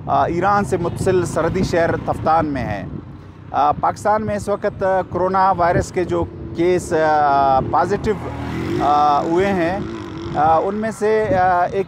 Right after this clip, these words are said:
بڑی تعداد، آ، وہ، وہ لوگ ہیں جو کہ اس، آ، ب-، کوارنٹین سینٹر میں، آ، مقیم، آ، رہے ہیں۔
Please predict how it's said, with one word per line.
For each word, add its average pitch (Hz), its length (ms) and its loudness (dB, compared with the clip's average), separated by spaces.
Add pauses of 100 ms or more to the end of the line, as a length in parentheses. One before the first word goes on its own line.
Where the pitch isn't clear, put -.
بڑی 220 240 0
تعداد، 180 480 0
آ، 156 760 2
وہ، 170 300 -2
وہ 175 200 0
لوگ 196 240 0
ہیں 170 260 2 (380)
جو 180 140 2
کہ 185 240 0
اس، 196 300 0
آ، 165 300 4
ب-، 139 720 2
کوارنٹین 165 440 -2
سینٹر 151 360 -2
میں، 156 400 0
آ، 135 260 2
مقیم، 147 580 0
آ، 123 460 4
رہے 131 280 2
ہیں۔ 104 200 -2